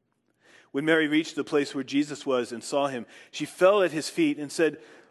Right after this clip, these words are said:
"Lord, if you had been here, my brother would not have died." When Jesus saw her weeping, and the Jews who had come along with her also weeping,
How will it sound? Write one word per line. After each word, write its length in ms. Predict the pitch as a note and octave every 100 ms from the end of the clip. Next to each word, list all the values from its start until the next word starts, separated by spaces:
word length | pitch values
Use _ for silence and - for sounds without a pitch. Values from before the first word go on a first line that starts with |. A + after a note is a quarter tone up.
| -
"Lord, 300 | E3+ F#3+ F#3
if 180 | F3 G#3
you 100 | G3
had 160 | E3
been 180 | E3+ F#3+
here, 300 | F#3+ F3 E3 - - -
my 100 | F#3
brother 340 | D#3 F#3+ F#3
would 140 | E3+
not 200 | F3 F3
have 140 | F3 D3+
died." 500 | E3+ E3 D#3 A#2 - - _ _ _ _ _ _ _ _ _ _ _ _ _
When 120 | B2
Jesus 320 | B2 C#3+ C3
saw 240 | - D3 C#3+
her 140 | B2+
weeping, 520 | A2+ C3 C#3+ A2+ G2+ _ _ _ _ _ _ _
and 140 | C#3+ C#3+
the 60 |
Jews 340 | B2+ C#3+ E3 D#3
who 100 | C#3+
had 140 | B2+
come 160 | C3+ C#3+
along 280 | C3 C#3+ D#3+
with 140 | A#2+
her 160 | B2+ C3+
also 380 | C#3+ E3+ D3
weeping, 400 | A2+ G#2 G#2 F#2+